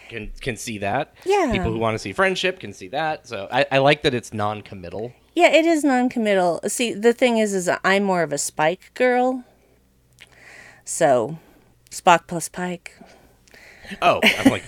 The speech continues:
Speaker 1: <laughs> I'm, I've missed something.
Speaker 2: No, Spike girl, yeah. I'm,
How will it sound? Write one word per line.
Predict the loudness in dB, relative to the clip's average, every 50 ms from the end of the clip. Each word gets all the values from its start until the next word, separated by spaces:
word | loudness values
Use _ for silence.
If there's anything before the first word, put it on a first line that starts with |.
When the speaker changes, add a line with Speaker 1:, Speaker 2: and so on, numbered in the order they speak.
| -18 -20 -10 0 0
Speaker 1:
<laughs> | 0 0 0 -6 -6 -4 -4 -6 -6 -10 -12 -10 -8 -8 -8 -6 -2 0
I'm, | 0 0 -2 -6 _ -8
I've | -8 -4 0
missed | 0 0 2
something. | 2 0 0 0 -2 -6 -6 -8 -12 -18 -10 -6
Speaker 2:
No, | -4 -4
Spike | -4 -4 -4 0 0 0 0 0
girl, | -4 -8 -6 -8 -8 _ -10 -4
yeah. | -4 -4 -4 -4 _ _ -16 -14 -14 -14 -14 -16 -18 -20 -20 _ _ _ -12
I'm, | -8 -6 -6 -6